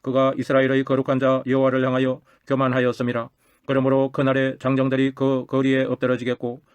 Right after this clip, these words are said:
군사들이 멸절되리라. 여호와의 말씀이니라. 주 만군의 여호와의 말씀이니라. 교만한 자여, 보라, 내가 너를 대적하나니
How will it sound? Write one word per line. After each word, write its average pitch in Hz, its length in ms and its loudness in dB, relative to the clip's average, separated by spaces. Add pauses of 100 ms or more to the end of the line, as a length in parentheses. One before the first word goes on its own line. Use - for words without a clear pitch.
(120)
군사들이 139 560 0
멸절되리라. 127 640 -2 (280)
여호와의 135 400 2
말씀이니라. 123 600 0 (400)
주 139 120 -2
만군의 135 600 2
여호와의 131 360 4
말씀이니라. 120 600 -2 (320)
교만한 131 340 2
자여, 131 340 2
보라, 123 380 0
내가 135 240 0
너를 135 260 2
대적하나니 131 640 -2